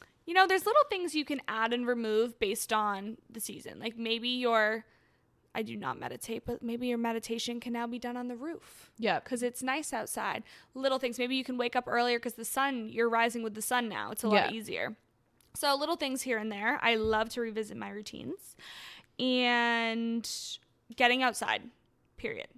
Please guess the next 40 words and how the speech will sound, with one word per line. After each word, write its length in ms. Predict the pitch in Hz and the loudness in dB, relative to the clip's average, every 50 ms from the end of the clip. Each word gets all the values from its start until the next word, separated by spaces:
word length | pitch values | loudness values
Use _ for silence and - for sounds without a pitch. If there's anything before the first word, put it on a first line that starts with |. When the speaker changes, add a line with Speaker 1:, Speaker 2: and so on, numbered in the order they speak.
| - - _ | -20 -20 _
Speaker 2:
Period. 360 | - - 208 196 190 190 190 | -12 -10 -8 -8 -8 -8 -2
Speaker 1:
So 80 | 196 254 | 2 2
I 60 | 254 | 4
have 340 | 269 277 254 254 254 247 226 - | 6 8 8 8 8 8 6 0
hot 260 | - - 254 233 - | -2 0 0 0 0
girl 200 | - 247 240 240 | 0 0 0 4
walks 280 | 247 240 240 240 240 - | 6 6 4 4 2 0
are 120 | 240 247 | -4 -4
back, 320 | 220 - 202 202 208 247 - _ | -2 -4 -4 -4 -4 -6 -4 _
but, 60 | - 247 | 2 2
like, 140 | 240 240 - - | 2 2 2 2
I, 180 | 226 226 - - | 2 2 2 -2
Joe 160 | - 247 240 | -4 -2 -2
and 100 | 262 302 | 0 0
I 60 | 359 | 0
went 120 | 370 320 277 | 0 0 0
for 100 | - 294 | 0 2
a 40 | 285 | 4
walk 240 | 240 220 226 - | 4 4 2 2
after 240 | - 233 - 262 247 | -2 -4 -2 -2 0
work. 240 | 240 226 220 220 - | 0 0 0 -2 -2
We 60 | 247 | -4
went 200 | 226 233 233 240 - | -6 -6 -6 -8 -8
to, 60 | 247 | -10
like, 60 | 247 - | -8 -6
our 80 | 254 254 | -6 -4
new 160 | 247 247 247 | -4 -2 -2
neighborhood, 720 | 247 240 233 220 226 226 233 240 247 247 247 247 247 254 | -2 -2 -4 -4 -4 -4 -4 -2 0 0 0 0 0 0
which 200 | 262 233 233 226 - - | 0 -2 -2 -2 -2 -4
I'm 220 | - 214 214 - _ | -6 -6 -6 -10 _
so 420 | - - - - - 202 240 320 392 | -14 -12 -10 0 6 8 10 10 10
excited 460 | 427 370 - - 349 330 294 277 262 | 8 6 6 6 6 6 6 4 4
about 240 | 254 240 226 - - | 4 2 2 2 0
moving. 440 | 220 233 233 196 156 120 127 196 240 240 | 0 0 2 2 2 2 2 2 0 -2
Speaker 2:
I 20 | |
can't 240 | 226 - 240 226 196 | -2 -2 -4 -4 -4
wait 120 | 240 269 | -4 -4
to 100 | - 359 | -4 -6
see 240 | - - - 247 214 | -6 -6 -4 -4 -2
it. 240 | - - 101 - | -2 -2 -4 -6